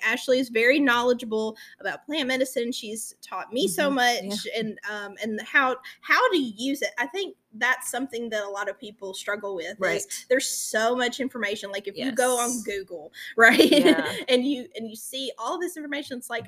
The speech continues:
Speaker 1: "Oh, you can just pretty much use anything." But,
Speaker 2: Yeah.
Speaker 1: you know, it, it truly takes, um, someone with that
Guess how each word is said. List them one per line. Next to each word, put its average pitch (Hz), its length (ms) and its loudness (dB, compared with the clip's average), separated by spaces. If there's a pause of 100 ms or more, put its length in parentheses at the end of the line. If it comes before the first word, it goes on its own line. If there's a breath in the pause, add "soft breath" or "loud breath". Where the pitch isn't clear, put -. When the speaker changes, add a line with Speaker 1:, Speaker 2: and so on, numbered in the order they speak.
Speaker 1:
"Oh, 427 120 -2
you 381 180 0
can 370 160 -2
just - 180 -8
pretty 240 220 -4
much 285 240 -6
use 330 160 -4
anything." 220 720 -4
But, 220 140 4
Speaker 2:
Yeah. 190 100 -2
Speaker 1:
you - 80 -2
know, 262 220 -2 (260)
it, 233 240 -4
it 262 200 -6
truly 320 460 -4
takes, 233 560 -6 (460 soft breath)
um, 202 480 -4 (720)
someone 240 800 -2
with 208 320 -6 (460)
that 196 300 -4